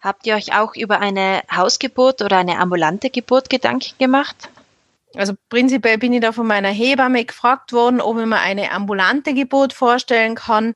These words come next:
Speaker 2: Das kommt aber für mich nicht in Frage, vor allem auch,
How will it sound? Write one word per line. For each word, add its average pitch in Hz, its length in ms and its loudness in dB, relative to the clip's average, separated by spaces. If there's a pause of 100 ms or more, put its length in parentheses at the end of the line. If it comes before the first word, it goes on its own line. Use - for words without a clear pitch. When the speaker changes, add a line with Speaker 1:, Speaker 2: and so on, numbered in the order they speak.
(120)
Speaker 2:
Das 226 180 -2
kommt 302 300 0
aber 254 240 2
für 240 140 -4
mich 262 160 4
nicht 262 180 2
in 233 160 -2
Frage, 247 460 0
vor - 240 0
allem 240 340 0 (180)
auch, 214 460 0